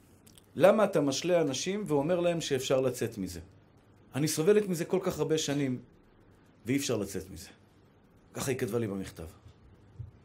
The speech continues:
אני סיפרתי שהייתי פעם בפנים ויצאתי מזה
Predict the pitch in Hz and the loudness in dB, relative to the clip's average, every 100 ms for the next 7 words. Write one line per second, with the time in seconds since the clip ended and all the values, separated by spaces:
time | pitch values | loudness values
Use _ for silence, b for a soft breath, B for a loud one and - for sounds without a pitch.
0 | - - b b b b b - 151 190 | -20 -20 b b b b b -2 2 2
1 | 196 160 147 139 127 147 160 156 147 135 | 4 2 2 0 0 0 -2 -2 0 0
2 | 127 123 120 107 107 131 131 120 107 98 | -4 -4 -2 -2 -2 -4 -2 -4 -4 -6